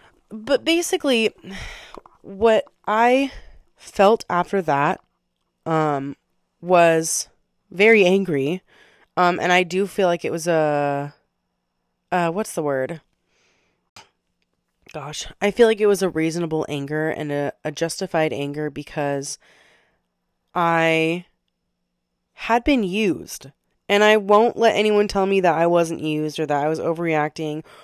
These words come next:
or, <sighs> I'm not gonna say that, but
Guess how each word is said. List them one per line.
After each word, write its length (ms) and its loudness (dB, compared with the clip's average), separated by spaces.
or, 540 0
<sighs> 420 -20
I'm 1160 -12
not 160 -20
gonna 120 -20
say 120 -18
that, 200 -20
but 260 0